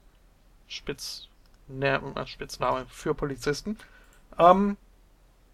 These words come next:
da hat aber der Supreme Court von Indiana auch gemeint, nee, hier die, ähm, die, die Zulassungsbehörde ist was Staatliches.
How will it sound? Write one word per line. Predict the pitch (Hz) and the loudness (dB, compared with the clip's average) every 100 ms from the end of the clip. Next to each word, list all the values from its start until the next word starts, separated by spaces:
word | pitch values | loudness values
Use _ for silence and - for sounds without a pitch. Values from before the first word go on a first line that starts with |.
| - - - - - - - - | -20 -20 -20 -20 -20 -20 0 8
da | 165 214 | 10 10
hat | 226 | 10
aber | 196 185 180 | 12 12 12
der | 175 165 156 151 - - | 10 8 6 2 -16 -16
Supreme | - 165 - 170 151 | -8 -8 -4 -6 0
Court | - 185 - | 10 10 8
von | 143 | 0
Indiana | 139 127 135 135 156 | 0 0 2 4 6
auch | 170 - | 4 2
gemeint, | 139 135 151 156 | -4 -2 -4 -10
nee, | 147 175 | -8 -10
hier | - 165 | -8 -8
die, | 139 135 135 135 131 143 | -6 -6 -6 -8 -4 2
ähm, | 139 127 127 - - - - - - - - - | 2 2 -8 -20 -20 -20 -20 -20 -20 -20 -20 -16
die, | 139 | -14
die | 135 131 131 139 147 | -12 -12 -12 -14 -16
Zulassungsbehörde | - 190 185 170 180 151 - 139 147 151 233 - - | -6 0 6 6 6 0 2 4 6 6 4 2 -10
ist | 156 147 - 147 | -8 -6 -4 -4
was | 135 139 - 139 | 4 2 2 -6
Staatliches. | - 135 135 - 175 226 - | 0 4 4 2 0 0 0